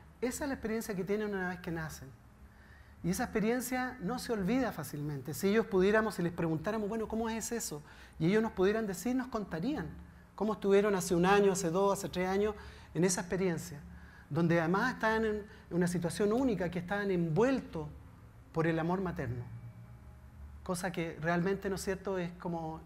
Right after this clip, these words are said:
inexplicable, inentendible. Pues bien, de ahí vienen los niños y las niñas, y de ahí venimos nosotros. Y es interesante porque incluso al-, muchos de ustedes que hayan tenido experiencia de ser mecido ahora de adulto, o de tener una flotación suave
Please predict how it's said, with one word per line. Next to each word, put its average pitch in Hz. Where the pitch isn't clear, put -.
inexplicable, 175
inentendible. 151
Pues 175
bien, 180
de 156
ahí 185
vienen 220
los 175
niños 196
y 190
las 170
niñas, 202
y 170
de 175
ahí 202
venimos 233
nosotros. 185
Y 170
es 220
interesante 226
porque 160
incluso 208
al-, 185
muchos 196
de 208
ustedes 214
que 214
hayan 214
tenido 196
experiencia 202
de 165
ser 226
mecido 233
ahora 180
de 180
adulto, 180
o 170
de 165
tener 180
una 220
flotación 190
suave 233